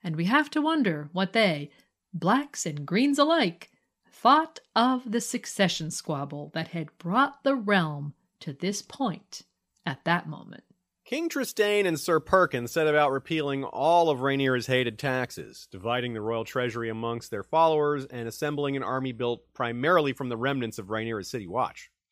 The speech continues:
Speaker 2: But Trystane's writ only extended to Aegon's High Hill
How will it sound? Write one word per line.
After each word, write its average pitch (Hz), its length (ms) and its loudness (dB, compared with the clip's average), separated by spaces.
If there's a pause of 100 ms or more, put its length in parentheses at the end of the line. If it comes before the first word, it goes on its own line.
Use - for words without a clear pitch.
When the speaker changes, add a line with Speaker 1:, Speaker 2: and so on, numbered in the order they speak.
(260)
Speaker 2:
But 107 140 -6
Trystane's 147 560 0
writ 143 180 0
only 139 220 -2
extended 135 420 -4
to 120 80 -4
Aegon's 117 380 -4
High 123 220 2
Hill 143 360 2